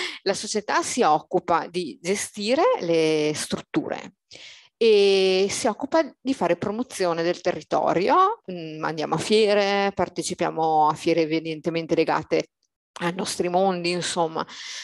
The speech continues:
le, al, al mondo, insomma, del turismo sostenibile, eh, organizziamo eventi e facciamo formazione. È sempre stato questo, insomma, un, ma l'ho sentito anche dai colleghi, insomma, riuscire a far passare dai,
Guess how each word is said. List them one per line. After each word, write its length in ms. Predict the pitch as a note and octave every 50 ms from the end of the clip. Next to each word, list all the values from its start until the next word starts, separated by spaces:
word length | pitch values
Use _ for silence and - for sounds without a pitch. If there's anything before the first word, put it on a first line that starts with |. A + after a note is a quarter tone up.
| - _
le, 140 | - F3 -
al, 220 | E3 E3 E3 E3 E3
al 160 | D#3 E3 E3
mondo, 180 | E3+ F3 F3 E3+
insomma, 200 | E3+ - - E3+
del 100 | D#3+ D#3
turismo 260 | - D#3+ E3 D#3+ D#3+
sostenibile, 840 | D3+ - F3+ - - - F#3 F3 F3 E3+ F#3 F#3+ G3 A3 A#3 A#3+ A#3 - - - - - - _
eh, 240 | - F#3 F3+ F3
organizziamo 580 | - F3+ E3 E3 F#3 F3 F3 E3 - E3+ D#3 D#3+
eventi 1040 | E3 D#3 F3 F#3 F#3+ G3 G3 F#3+ G3+ G3+ G3 - G3+ G3+ F#3+ F#3 F#3 F#3+ G3 - -
e 560 | - F#3+ F3+ F3 F3 E3+ E3 E3 E3 E3 - -
facciamo 400 | - - G3 F#3 - G#3 G3 F#3
formazione. 1080 | - - - G#3+ G#3 G#3 G3 F#3 - - - - F3+ E3 D#3+ E3 E3+ F3+ F#3 G3+ - - _
È 120 | - G3
sempre 300 | F#3+ - - G#3+ G#3+ A#3+
stato 300 | A#3 - - F#3+ - F#3
questo, 300 | - - G3 - - - G3
insomma, 400 | F#3+ F#3 - G3 F#3+ F#3 F3+ F3
un, 240 | E3+ F3 E3+ E3+ E3+ -
ma 140 | F3+ F3 E3+
l'ho 100 | E3+ E3+
sentito 500 | - - F#3 E3 F3+ - D#3 - - E3+
anche 260 | E3+ E3 F3+ F3+ F3+
dai 160 | E3 E3 E3
colleghi, 480 | - - F#3 F3+ E3+ E3 E3 E3 F3 F3
insomma, 460 | F3+ F3+ - - - - - - F#3 - - - - - - - - - - - _ -
riuscire 640 | - F#3 G3 F3+ - F3+ G3+ A3 A#3+ B3 B3 A#3+ - -
a 600 | F#3+ F3+ F3+ F3 F3 F3 E3+ E3+ E3+ E3+ - - _ -
far 220 | - F#3+ F#3 -
passare 480 | - G3 F#3 - - F3+ F#3 G#3+ A#3 A3
dai, 200 | F#3+ F3+ F3+